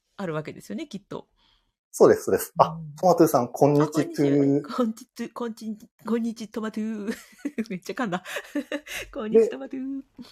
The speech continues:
Speaker 2: あの、日本から送金する時も、
Speaker 1: うんうん。
Speaker 2: あの、ジェイピーワイシーって日本円と同じ価値なんで、
Speaker 1: はい。
Speaker 2: なんだろう、ドルとか計算しなくていいんですよね。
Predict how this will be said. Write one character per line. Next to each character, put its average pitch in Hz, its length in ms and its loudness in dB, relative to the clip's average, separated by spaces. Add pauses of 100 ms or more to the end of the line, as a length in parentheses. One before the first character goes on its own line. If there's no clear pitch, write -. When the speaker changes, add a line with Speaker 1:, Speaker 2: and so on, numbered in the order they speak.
(480)
Speaker 2:
あ 156 100 4
の、 170 420 6
日 180 180 6
本 262 300 2
か 120 160 6
ら 98 340 6
送 160 440 4
金 160 200 4
す 160 160 -4
る 170 120 4
時 185 300 2
も、 101 380 4 (440)
Speaker 1:
う 226 40 -2
ん 214 160 -4
う 208 120 -4
ん。 185 60 -2
Speaker 2:
あ - 40 2
の、 101 200 -2 (240)
ジ 135 100 4
ェ 190 140 8
イ 208 40 -2 (140)
ピ 202 140 2
ー 202 60 0
ワ 196 200 8
イ 196 80 4
シ - 260 -2
ー - 20 -2
っ - 40 -6
て 98 180 -2
日 120 220 0
本 226 260 6
円 220 120 0
と - 280 6
同 143 120 6 (240)
じ 180 220 -2 (120)
価 196 140 2
値 - 180 -8
な 87 140 -6
ん 82 120 -12
で、 92 340 -2
Speaker 1:
は 220 140 -6
い。 185 160 -8 (840)
Speaker 2:
な 170 80 4
ん 147 60 2
だ 90 60 2
ろ 82 100 -2
う、 80 100 -10
ド 214 140 6
ル 247 160 6
と - 120 -2
か 82 280 -6 (280)
計 180 220 6
算 185 240 0
し - 120 -4
な 202 100 2
く - 80 -14
て - 240 -2
い 165 80 4
い - 20 6
ん 143 40 6
で 101 60 0
す - 140 -10
よ 80 100 -14
ね。 76 220 -16